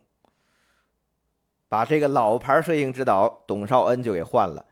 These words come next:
换了当时最年轻的摄影华山顶上。那王宇和华山合作默契，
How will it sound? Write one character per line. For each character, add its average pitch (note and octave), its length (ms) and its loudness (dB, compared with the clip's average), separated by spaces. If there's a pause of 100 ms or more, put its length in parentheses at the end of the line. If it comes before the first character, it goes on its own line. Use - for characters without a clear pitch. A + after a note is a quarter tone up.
换 G3 340 4
了 C#3+ 80 -2
当 E3+ 320 4
时 D3+ 200 -6
最 D3+ 240 -2
年 A#2 240 -2
轻 D#3 240 -6
的 C3 100 -2
摄 A2+ 240 -2
影 D#2+ 240 -8 (160)
华 G#2 320 -4
山 A#2 340 0
顶 D#2 160 -16
上。 - 140 -18 (760)
那 B2 100 -6
王 C3 320 2
宇 A#2 140 -4
和 B2+ 120 -4
华 A#2 220 0
山 C3 400 0
合 A2+ 320 -8
作 D3 220 -4
默 D3+ 200 -6
契， - 200 -14